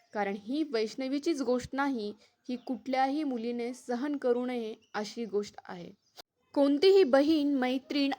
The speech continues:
आई, पत्नी, मुलगी एका चुकीच्या मानसिकतेमुळे आयुष्य संपवू नये. वैष्णवीताई, आज तू असतीस तर तुझ्यासाठी आपली वेगळी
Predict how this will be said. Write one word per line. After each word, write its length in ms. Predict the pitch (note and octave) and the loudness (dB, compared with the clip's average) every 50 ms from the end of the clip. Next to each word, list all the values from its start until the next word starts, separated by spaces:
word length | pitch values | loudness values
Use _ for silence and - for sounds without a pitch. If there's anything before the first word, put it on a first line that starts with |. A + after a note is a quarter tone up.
| - - | 2 4
आई, 300 | - - C#4 C4+ C4 B3+ - _ _ | 4 6 6 4 0 -2 -6 _ _
पत्नी, 520 | - B3 B3 - - - D#4 D4+ C#4 C#4+ E4 G#4+ - | 2 2 2 -2 -4 -2 -2 0 0 -2 -4 -8 -8
मुलगी 520 | D4+ B3+ A#3+ C4 C4 C4+ A#3+ A3+ A#3+ A3+ - - _ _ - | -4 -2 -2 0 0 0 0 -2 -4 -6 -6 -10 _ _ -4
एका 240 | A3+ A3 A3 A#3+ B3 | -4 -2 -2 -4 -4
चुकीच्या 840 | A#3+ - - - - C#4 B3 - D#4+ F4 E4+ E4+ D#4+ C#4 C4+ C#4 | -6 -8 -12 -6 -6 -6 -2 0 0 0 2 2 2 2 2 2
मानसिकतेमुळे 1000 | B3+ A#3 A3 G#3+ G#3+ A3 A3 - D4 C#4 - _ - C#4 C#4+ C#4+ C#4+ B3+ A#3 A#3 - - | 0 0 0 0 -2 -2 -4 -4 -6 -8 -6 _ -4 -2 0 0 0 0 0 -2 -2 -4
आयुष्य 440 | - G#3+ A#3+ B3+ A#3+ - - A#3 A3+ | -2 -2 -2 -4 -4 -4 -4 -4 -4
संपवू 520 | - - - G#3+ F#3+ F#3+ G3 G3 F#3 F#3 | -4 -8 -8 -8 -8 -8 -8 -8 -6 -6
नये. 200 | F#3 F3+ E3+ D3+ - - _ _ _ _ _ - - _ _ _ _ _ _ _ _ _ G#3 | -6 -6 -8 -10 -12 -18 _ _ _ _ _ -20 -20 _ _ _ _ _ _ _ _ _ 0
वैष्णवीताई, 720 | G#3+ G#3+ G#3 - C4+ C#4+ C#4+ D#4+ D#4 - D4+ C#4 C#4 C#4+ - - | 0 0 2 0 -2 -2 0 0 0 2 2 2 0 0 2 4
आज 240 | A3+ A#3+ B3+ B3+ | 4 4 4 2
तू 140 | - - C4+ - - | -2 -6 -6 -2 0
असतीस 500 | - A#3+ A#3 - - D4 D#4+ D#4+ - - | 0 0 -2 -4 -4 -4 -4 -4 -2 0
तर 120 | D4 C4 B3+ | 0 0 2
तुझ्यासाठी 540 | C4 B3+ A3+ B3+ C4+ - D4 C#4 C4 D#4 C#4 | 0 0 0 0 0 0 -2 -4 -2 -2 -2
आपली 300 | C4 C4 C4 C4 A#3+ B3+ | -2 -4 -4 -6 -6 -6
वेगळी 420 | A#3+ G#3+ A3 G#3 G#3 A#3 A3 A3 | 0 0 0 0 2 -2 -4 -4